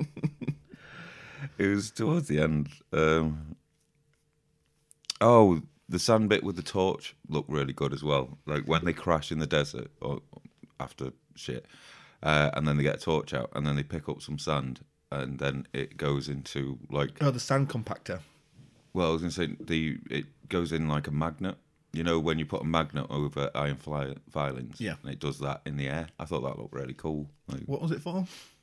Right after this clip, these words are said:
Speaker 2: fuck all. <laughs> Like, it was
Speaker 1: <laughs> Well, they use it to do something
Speaker 2: I think it was for
Speaker 1: <laughs> later
Speaker 2: the
Speaker 1: on in the
Speaker 2: spice
Speaker 1: movie,
Speaker 2: or
Speaker 1: but
Speaker 2: something, but, uh, I've no
Speaker 1: Well,
Speaker 2: idea
Speaker 1: it's called a
Speaker 2: what
Speaker 1: sand
Speaker 2: it's for.
Speaker 1: compactor. That's what they said it was.
Speaker 2: It doesn't compact sand though.
Speaker 1: That's what they said it was. I'm sure that's what they said it was.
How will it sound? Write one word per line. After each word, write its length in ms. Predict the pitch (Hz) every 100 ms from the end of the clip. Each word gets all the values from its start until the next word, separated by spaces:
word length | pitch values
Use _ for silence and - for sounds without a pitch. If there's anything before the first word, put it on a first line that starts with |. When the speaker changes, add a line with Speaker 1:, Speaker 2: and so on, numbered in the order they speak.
| _ _ - 73 50
Speaker 2:
fuck 300 | - 73 -
all. 220 | 71 73 -
<laughs> 60 | - - 143 -
Like, 200 | 160 -
it 120 | 208
was 120 | 127 170 -
Speaker 1:
<laughs> 180 | - -
Well, 140 | 170
they 100 | 165 180
use 240 | 202 196
it 120 | 156
to 200 | 147 123 - _ _ _ _
do 140 | 127
something 300 | 165 135 107 - 143 - -
Speaker 2:
I 60 | 92
think 160 | 107
it 60 | 107
was 120 | 98
for 60 | 120
Speaker 1:
<laughs> 0 |
later 120 | 123
Speaker 2:
the 60 | 117
Speaker 1:
on 120 | 113
in 60 |
the 60 | 107
Speaker 2:
spice 160 | 127 123
Speaker 1:
movie, 100 | 104
Speaker 2:
or 80 | 76
Speaker 1:
but 60 | 71
Speaker 2:
something, 500 | 71 69 71 71 69
but, 120 | - - -
uh, 40 | - - - - _ - - _ - 76
I've 80 |
no 140 | 78 69
Speaker 1:
Well, 80 | 67
Speaker 2:
idea 80 |
Speaker 1:
it's 80 | 120
called 140 | - 147
a 20 |
Speaker 2:
what 60 | 139
Speaker 1:
sand 160 | 139
Speaker 2:
it's 80 | 143
for. 40 | 104
Speaker 1:
compactor. 280 | 101 92 -
That's 160 | 95
what 60 | -
they 80 | -
said 120 | 101
it 40 |
was. 220 | - 101 85
Speaker 2:
It 840 | - _ _ _ _ _ _ _
doesn't 140 | 113
compact 400 | 113 95 87 -
sand 260 | - 104 117
though. 220 | 78 71 - -
Speaker 1:
That's 180 | 139 -
what 120 | 131
they 80 | 127
said 140 | 135
it 100 | 113
was. 200 | 143 131
I'm 80 | 110
sure 200 | 131 135
that's 120 | -
what 80 | -
they 60 |
said 140 | - 98
it 60 | 87
was. 300 | 90 78